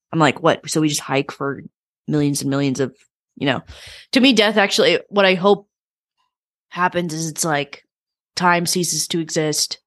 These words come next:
and there's just, like, some sense of peace and of love and, like, great understanding. Like, that kind of feels what potentially could come. And then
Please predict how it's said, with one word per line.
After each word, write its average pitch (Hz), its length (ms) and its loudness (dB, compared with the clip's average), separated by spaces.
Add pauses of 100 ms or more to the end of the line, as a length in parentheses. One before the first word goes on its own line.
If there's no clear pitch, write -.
(420)
and 165 240 0
there's 147 260 0
just, 156 280 -2
like, 143 280 0
some 151 880 -2 (680)
sense 175 320 2
of - 140 -4
peace 160 420 -4
and 147 120 -2
of 135 140 -6
love 139 400 0
and, 131 140 -4
like, 135 240 -4 (100)
great 156 260 0
understanding. 139 720 -4
Like, - 220 -6
that 180 180 2
kind 196 160 -2
of 165 80 -4
feels 135 340 -2
what 131 240 -4 (160)
potentially 202 540 0
could 202 200 -4
come. 208 400 0 (760)
And 196 200 0
then 170 680 0